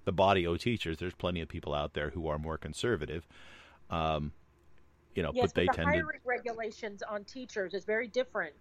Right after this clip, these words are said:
Speaker 2: for the hiring
Speaker 1: Yeah.
Speaker 2: regulations in Hollywood.
Speaker 1: Yep, yeah, because in Hollywood there aren't any regulations, just whatever the laws are,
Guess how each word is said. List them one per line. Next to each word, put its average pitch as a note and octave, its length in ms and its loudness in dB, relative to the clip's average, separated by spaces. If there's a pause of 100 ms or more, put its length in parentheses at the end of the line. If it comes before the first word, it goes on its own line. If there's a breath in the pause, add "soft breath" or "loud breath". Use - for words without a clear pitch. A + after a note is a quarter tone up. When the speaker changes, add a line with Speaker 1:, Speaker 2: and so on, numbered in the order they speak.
(280)
Speaker 2:
for F3+ 120 2
the F#3+ 80 2
hiring G#3+ 380 4
Speaker 1:
Yeah. G#3+ 100 10
Speaker 2:
regulations F#3 480 2 (120)
in F3+ 80 -2
Hollywood. D3+ 460 -2 (880)
Speaker 1:
Yep, C#3 200 10 (220)
yeah, A2+ 200 8 (160)
because F#2+ 260 4
in F#2+ 80 4
Hollywood A2+ 320 10
there F#3 180 12
aren't A3 260 10
any F3 220 10
regulations, C#3 800 6
just - 240 -2
whatever G2 260 6
the F2 80 0
laws E2+ 400 2
are, D2+ 320 0